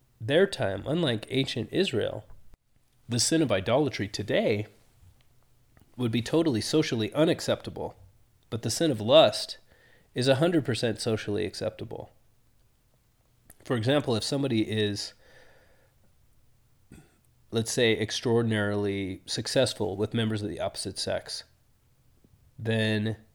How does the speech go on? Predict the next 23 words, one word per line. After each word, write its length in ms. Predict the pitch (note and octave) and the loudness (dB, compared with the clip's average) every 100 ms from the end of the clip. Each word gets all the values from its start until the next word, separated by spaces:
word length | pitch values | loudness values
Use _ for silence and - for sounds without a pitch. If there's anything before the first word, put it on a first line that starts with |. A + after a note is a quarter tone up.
| - - _ _ _ _ _ _ _ | -20 -20 _ _ _ _ _ _ _
they 120 | A#2+ C3+ | 2 4
wouldn't 340 | D3+ B2+ F2 | 6 4 2
be 140 | G#2+ | 0
scorned, 800 | G#2 - - B2+ D#3 G2+ A2+ - | 0 -4 0 2 4 2 0 -4
they 120 | A2+ A#2 | -2 0
wouldn't 420 | B2 A2+ G2+ G#2+ | 0 -2 -4 -4
be 340 | G#2 G2 G2+ _ - | -4 -4 -6 _ -16
stoned 680 | - - B2 C3 G#2 A2 | -10 0 2 4 2 2
as 160 | A2 G#2 | 0 0
they 80 | G#2+ | 0
would 140 | G#2+ | 0
have 80 | G#2 | 0
been 100 | G2+ | -2
in 140 | G2 | -2
ancient 300 | G2+ - - | -2 -4 -6
Israel 440 | A2+ A2+ G#2 F#2+ - | -6 -4 -4 -4 -8
or 60 | |
killed. 580 | - - C#3 B2+ G2+ - _ _ _ _ _ _ A2 - _ _ _ _ _ _ _ _ _ - - - | -10 -2 0 2 0 -4 _ _ _ _ _ _ -20 -20 _ _ _ _ _ _ _ _ _ -20 -20 -10
We 180 | A2+ B2 | -4 -2
kinda 280 | - A2 | 2 0
think 340 | - G#2 G#2 - | 0 -4 -4 -6
they're 160 | G#2 | -4
cool. 560 | G2+ - A#2+ E2 B1+ | -4 -2 -2 -2 -6